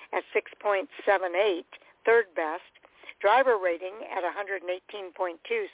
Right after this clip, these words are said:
second best, fastest laps run at thirty-eight, second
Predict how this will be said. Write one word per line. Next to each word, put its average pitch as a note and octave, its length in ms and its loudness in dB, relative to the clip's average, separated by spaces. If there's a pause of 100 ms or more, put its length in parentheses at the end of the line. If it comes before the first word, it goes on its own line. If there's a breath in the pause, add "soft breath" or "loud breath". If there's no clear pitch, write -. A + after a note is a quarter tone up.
second A3 400 0
best, E3+ 260 -6 (560 loud breath)
fastest G#3 560 2
laps G3+ 380 2
run G#3 420 4
at - 300 -8
thirty-eight, G3 560 0 (160)
second G#3+ 340 -2